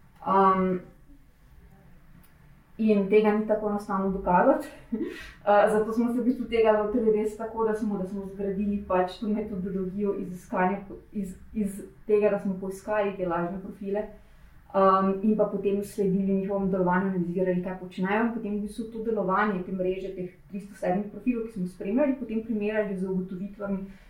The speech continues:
na primer, internetnega observatorija v Stanfordu, ki analizira snete mreže profilov. A, torej, kaj se zgodi, pač v, em, Twitter ne do-, dovoljuje takšnega organiziranega delovanja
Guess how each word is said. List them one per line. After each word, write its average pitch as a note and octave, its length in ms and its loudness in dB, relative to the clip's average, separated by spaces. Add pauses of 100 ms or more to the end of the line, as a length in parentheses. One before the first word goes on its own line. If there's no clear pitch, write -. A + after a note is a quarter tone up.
(120)
na G3 120 -4
primer, G#3 340 0
internetnega G3 640 -2
observatorija F#3+ 680 -4
v F#3+ 80 -6
Stanfordu, G3+ 560 -8
ki - 160 -8
analizira G3+ 560 0
snete A3+ 480 -4
mreže F3+ 320 -2
profilov. A#3+ 400 -2 (640)
A, F3+ 240 4
torej, G#3+ 260 2
kaj G3+ 120 2
se A3+ 160 -4
zgodi, G#3+ 340 0
pač G#3+ 360 -2
v, F#3+ 140 -2 (180)
em, F#3+ 360 2 (100)
Twitter A#3 340 4
ne G#3 240 0
do-, F3+ 140 4 (100)
dovoljuje F3 500 0
takšnega F3 380 -4
organiziranega F3+ 720 -2
delovanja F#3 460 0